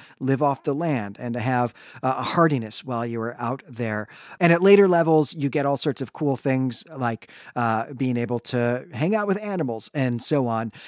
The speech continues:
And it was really the differences at the later levels that nudged me back to Explores Dark Places because I didn't want to be a Beastmaster. I didn't want to be a ranger, right? I wanted to be a rogue. And what I wanted were, like, climbing skills.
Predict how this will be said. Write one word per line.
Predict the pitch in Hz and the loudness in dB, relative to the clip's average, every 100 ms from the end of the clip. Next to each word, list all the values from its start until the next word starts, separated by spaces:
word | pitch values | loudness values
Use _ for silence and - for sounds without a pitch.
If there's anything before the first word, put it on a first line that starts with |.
| - | -2
And | 185 | 0
it | 196 | 2
was | 175 - | 0 -2
really | 320 302 | -2 0
the | 170 | -2
differences | 156 160 170 151 156 131 | -2 -2 -4 -4 -2 -2
at | 131 | -4
the | 113 | -4
later | 117 131 135 127 | -2 0 0 0
levels | 117 110 104 104 - | -2 -6 -6 -12 -14
that | 131 123 117 - | -6 -4 -4 -8
nudged | 175 165 180 147 143 127 135 | -18 -16 -4 0 2 0 -4
me | 131 | -4
back | 113 117 113 - | -2 -2 -4 -8
to | - 117 113 123 | -8 -6 -8 -8
Explores | 127 - - 123 110 | -12 -12 -8 -8 -6
Dark | 131 117 _ | -6 -6 _
Places | 131 117 117 95 | -6 -6 -8 -10
because | 117 131 117 | -6 -6 -4
I | 151 | -2
didn't | 147 156 147 | 0 0 -2
want | 127 | -4
to | 127 | -4
be | 120 | -6
a | 110 | -6
Beastmaster. | 123 123 156 143 - 180 - - - | -6 -4 -4 -4 -6 -10 -10 -10 0
I | |
didn't | 160 196 | 2 4
want | 175 143 | 4 2
to | 135 | 0
be | 127 | -2
a | |
ranger, | 110 113 98 - - | -2 -6 -10 -14 -8
right? | 120 | -4
I | 117 | 0
wanted | 127 123 - | 0 0 -4
to | |
be | 120 113 117 | -6 -6 -6
a | 131 | -8
rogue. | 107 127 110 107 | -4 -2 -2 -4
And | 135 127 | -4 0
what | 143 | 4
I | 147 | 4
wanted | 139 131 107 | 2 0 -4
were, | 117 | -6
like, | 107 | -6
climbing | - 139 131 117 110 | -6 -2 -2 -2 -6
skills. | - - 107 104 | -8 -8 -10 -10